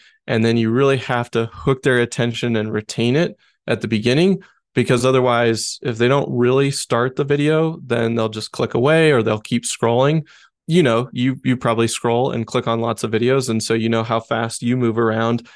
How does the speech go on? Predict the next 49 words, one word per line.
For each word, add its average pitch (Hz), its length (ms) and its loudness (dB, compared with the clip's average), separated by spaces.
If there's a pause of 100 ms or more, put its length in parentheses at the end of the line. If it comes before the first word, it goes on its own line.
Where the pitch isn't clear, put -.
(140)
And 123 100 0
if 113 60 -4
something 143 500 -2
doesn't 120 320 -2
really 117 500 0 (440)
hold 117 240 0
your 117 140 0
attention 120 640 -2
or 113 220 -4
keep 120 300 -4
you 127 80 2
there 123 380 4
or 107 220 0
gra-, 113 300 0
you 127 80 -4
know, 113 100 -4
go, 113 160 -6
"Ah, 147 300 0
what 147 160 2
is 131 120 -2
this 131 180 -4
even 135 200 -2
gonna 113 180 -2
be 127 200 0
about?" 127 400 0 (420)
then 127 200 2
usually 113 560 -2
you 120 160 -2
don't 113 400 -4
give 120 180 0
it 117 120 -2
much 117 220 -2
of 113 100 -4
a 110 40 -4
chance, 120 460 -2
and 110 100 -4
so 110 320 2
you're 123 220 0
out 156 140 0
of - 80 -6
there. - 340 -8
And 120 160 0
so 113 240 2
having 143 300 2
a 131 80 2
really 123 240 4
strong 113 360 -2
ten 131 300 -4
seconds 202 580 0